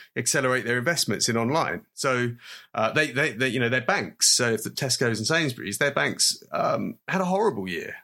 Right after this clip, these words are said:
you know, as, as you would imagine in, uh, in, uh, a, a period of really real economic weakness. So, a-, and, and, you know,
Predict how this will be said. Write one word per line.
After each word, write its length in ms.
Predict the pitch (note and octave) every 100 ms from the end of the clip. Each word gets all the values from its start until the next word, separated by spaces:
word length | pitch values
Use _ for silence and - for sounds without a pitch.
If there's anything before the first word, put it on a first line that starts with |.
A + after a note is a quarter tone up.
| _
you 80 | A2
know, 80 | A2+
as, 140 | A#2
as 180 | A2+ A#2
you 60 | B2
would 80 |
imagine 360 | C3 F3+ C#3+ A2
in, 200 | A2 A2
uh, 260 | A2 G#2+ G#2+ - - - -
in, 220 | G#2+ A2
uh, 240 | A2 G#2+ - _
a, 100 | G#2 C2+ - - -
a 60 | -
period 300 | C#3 C3 A#2+
of 120 | A2
really 260 | B2 A#2+ A#2
real 260 | A#2+ B2 A2+
economic 420 | A#2 B2 B2 A#2+
weakness. 400 | F#3 F#3+ G#2 -
So, 400 | - D#3+ D#3+ D#3+ - - -
a-, 220 | - F#3 F#3+
and, 140 | F#3+
and, 300 | E3 F#3 F3+ -
you 120 | F3+
know, 200 | E3 D3